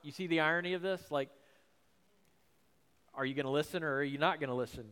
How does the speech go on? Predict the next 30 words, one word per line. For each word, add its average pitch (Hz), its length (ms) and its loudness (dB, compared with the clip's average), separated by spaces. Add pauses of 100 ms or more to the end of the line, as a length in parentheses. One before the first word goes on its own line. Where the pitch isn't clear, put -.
(240)
So, 196 240 4
so 208 180 4
Paul 208 640 6 (240)
is 190 180 4
giving 220 400 2
this 202 200 0
testimony, 180 760 2
and, 175 120 -2
and 175 260 0 (240)
what 285 220 6
is 156 100 -4
Paul 185 260 4
hoping? 180 380 2 (760)
Why, 202 180 4
why 226 280 4
is 220 120 -4
he 208 100 -6
sharing 180 320 0
this 160 140 -8
story? 170 300 0
He's 190 180 -2
hoping 208 440 4
that 180 160 2
things 175 260 0
have 170 100 -8
changed, 165 480 0
right? 156 260 4 (520)
That 220 200 10
the 185 80 6
Jews, 214 460 0